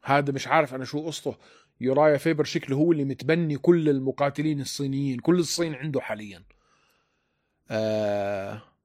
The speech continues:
حكيت أنا طبعا إكستريم كوتور اللي فيها إيريك نيكسك.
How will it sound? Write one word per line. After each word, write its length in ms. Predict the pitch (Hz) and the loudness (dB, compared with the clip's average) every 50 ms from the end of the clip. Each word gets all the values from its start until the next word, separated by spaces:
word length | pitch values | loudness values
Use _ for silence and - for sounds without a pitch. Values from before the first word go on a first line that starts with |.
| _ _ _ _ _ _ _ _ _ _ _ _ _ _ _ _ _ | _ _ _ _ _ _ _ _ _ _ _ _ _ _ _ _ _
حكيت 360 | - - 120 - 151 139 - | -10 -6 0 2 2 2 2
أنا 120 | 123 123 120 | -2 -4 -4
طبعا 280 | - 127 117 117 113 | -4 -6 -6 -6 -8
إكستريم 300 | 110 - - - 139 135 | -8 -8 -6 -2 -2 -2
كوتور 280 | 113 - 120 - 131 120 | -2 -2 -4 -4 -4 -4
اللي 180 | 120 113 120 | -2 -4 -4
فيها 560 | 113 - 127 120 117 110 104 104 101 95 98 107 | -4 -4 -4 -4 -2 -4 -4 -4 -4 -6 -6 -6
إيريك 260 | 120 120 113 - 123 | -6 -6 -6 -8 -10
نيكسك. 400 | 117 - - - 139 - - | -10 -10 -8 -10 -10 -10 -12